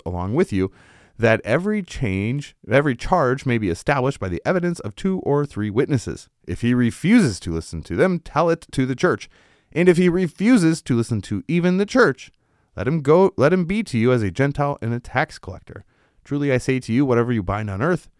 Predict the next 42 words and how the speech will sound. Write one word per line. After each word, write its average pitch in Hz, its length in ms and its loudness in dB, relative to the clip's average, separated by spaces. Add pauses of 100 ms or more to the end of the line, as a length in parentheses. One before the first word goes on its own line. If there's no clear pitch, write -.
(180)
shall - 140 -2
be 180 100 0
bound 107 280 -4
in 104 80 -4
heaven, 80 260 -10 (320)
and 87 80 -10
whatever 87 220 -6
you 92 360 -4
loosen 104 520 -2
on 82 160 -10
earth 151 260 -2 (400)
shall 120 140 -2
be 120 100 2
loosened 131 440 0
in 104 240 -6
heaven. 90 380 -10 (320)
Again, 127 240 -4
I 143 60 2
say 156 200 0
to 156 120 -8
you, 175 200 4
if 147 100 0
two 208 400 -2 (600)
of 123 140 0
you 120 160 4
agree 120 340 2
on 104 220 0
earth 101 300 -4
about 95 340 -4
anything 175 400 -2
they 151 140 -2
say, 117 640 -6 (180)
it 127 180 0
will 143 80 0
be 139 120 0
done 156 280 2
for 101 420 -2
by 98 220 -2
them 98 300 -2
by 104 200 -4
my 101 160 -4
Father 107 440 -2